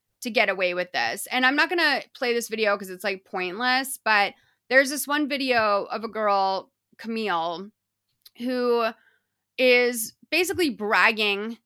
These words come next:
that she was able to introduce the Uncut Jams meme to her team of male bosses. And her head boss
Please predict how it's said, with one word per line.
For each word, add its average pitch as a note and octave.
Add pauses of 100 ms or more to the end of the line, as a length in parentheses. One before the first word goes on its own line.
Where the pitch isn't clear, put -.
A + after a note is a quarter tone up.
(120)
that A3
she A#3+
was A#3
able A3
to G#3+
introduce A3
the -
Uncut G3+
Jams F#3 (180)
meme G3 (180)
to G3+
her F3+ (360)
team C4
of G3+
male G#3
bosses. E3 (920)
And A#3
her A#3+
head B3 (480)
boss G3